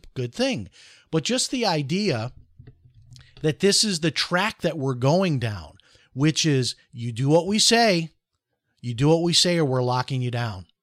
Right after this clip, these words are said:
Th-, this is exactly what the Bible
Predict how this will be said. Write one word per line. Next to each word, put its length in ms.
Th-, 180
this 220
is 200
exactly 1120
what 180
the 100
Bible 640